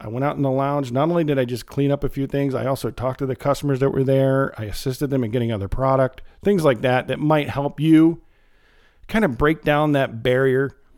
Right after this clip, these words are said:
that you're talking to, um, your interviewer at that time. So it may help you a little bit, just establish, be a, have that ability to go beyond just a yes or no answer. That's really key in an interview. Now, before you get into the business,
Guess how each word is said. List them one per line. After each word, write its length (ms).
that 140
you're 140
talking 440
to, 460
um, 500
your 200
interviewer 400
at 120
that 180
time. 360
So 160
it 100
may 160
help 320
you 100
a 40
little 220
bit, 220
just 200
establish, 680
be 220
a, 80
have 260
that 180
ability 800
to 100
go 200
beyond 540
just 240
a 40
yes 300
or 80
no 200
answer. 500
That's 200
really 340
key 280
in 80
an 120
interview. 380
Now, 180
before 300
you 120
get 160
into 300
the 120
business, 580